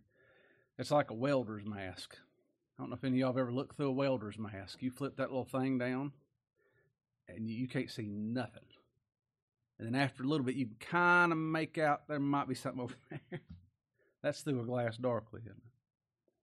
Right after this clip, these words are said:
Though we know in part, it's good for us to get the best sense of the text that we can.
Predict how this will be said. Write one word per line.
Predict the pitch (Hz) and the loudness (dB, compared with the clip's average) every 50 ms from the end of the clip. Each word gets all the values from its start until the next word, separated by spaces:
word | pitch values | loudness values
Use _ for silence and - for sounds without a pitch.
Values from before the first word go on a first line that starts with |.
| - - | -12 -2
Though | 117 135 139 | 4 4 6
we | 147 156 160 | 8 8 10
know | 170 170 175 180 185 202 | 10 10 10 10 10 10
in | 208 196 | 8 8
part, | 196 214 202 139 - - - _ _ _ _ _ _ _ _ _ _ _ - - _ _ _ - - | 8 8 8 8 6 2 -6 _ _ _ _ _ _ _ _ _ _ _ -20 -20 _ _ _ -16 -10
it's | - 139 - - | -10 -8 -8 -2
good | 135 131 151 175 196 - | 2 6 8 8 8 6
for | - - 160 160 | 4 4 6 6
us | 165 160 160 | 8 6 6
to | - - | 0 -2
get | 123 117 120 147 175 - - - | -2 2 4 4 4 4 2 0
the | 135 120 | -2 -2
best | 107 107 123 147 165 185 202 190 - - - - _ _ _ _ _ _ _ | 0 2 4 6 6 6 6 4 -2 -8 -12 -20 _ _ _ _ _ _ _
sense | - - - - 208 202 180 139 139 - - - - - - _ _ _ | -10 -6 4 6 8 8 8 6 4 0 -6 -10 -10 -10 -14 _ _ _
of | - 143 143 127 | 2 2 2 4
the | 123 139 | 0 -2
text | - - - - 196 160 135 - - - - - - - _ _ _ _ | -4 -6 4 6 6 6 6 4 0 -6 -8 -8 -10 -16 _ _ _ _
that | 127 127 - | -4 -4 -2
we | 127 131 | -2 -4
can. | 123 - 139 131 120 92 | -2 0 -2 -2 -2 -4